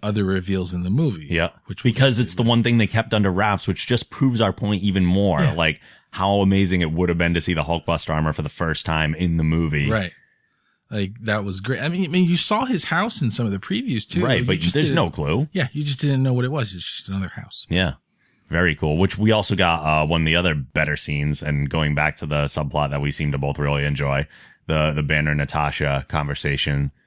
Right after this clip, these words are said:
Speaker 2: that they had there,
Speaker 1: Yeah.
Speaker 2: which was easily my favorite subplot of the film, 'cause there's a bunch of other things going on. But going back to them was just, uh, really interesting, 'cause they're just, I mean,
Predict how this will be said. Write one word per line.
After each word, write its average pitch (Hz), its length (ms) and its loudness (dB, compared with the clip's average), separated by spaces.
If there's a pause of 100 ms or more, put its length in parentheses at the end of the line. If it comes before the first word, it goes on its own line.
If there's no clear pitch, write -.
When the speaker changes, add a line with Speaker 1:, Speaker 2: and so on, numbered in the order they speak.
(120)
Speaker 2:
that 78 140 -4
they 73 120 0
had 71 300 -2
there, 71 260 0
Speaker 1:
Yeah. 85 160 -2 (100)
Speaker 2:
which 104 280 0
was 113 320 2 (180)
easily 98 320 2
my 73 160 0
favorite 71 280 -2
subplot 69 340 -4
of 65 60 -6
the 65 40 -10
film, 67 340 -4
'cause 73 220 -2
there's 76 200 -2
a - 20 -6
bunch 71 220 -2
of 67 100 -4
other 69 160 -4
things 67 240 -4
going 67 240 -2
on. 73 240 0
But 78 320 0 (420)
going 90 340 2
back 85 220 0
to - 80 -10
them 76 560 0
was 76 260 0
just, - 380 -4
uh, 71 300 0
really 85 240 4
interesting, 78 300 -4
'cause 76 160 -4
they're 95 120 0
just, 104 260 -2
I - 60 0
mean, 87 280 2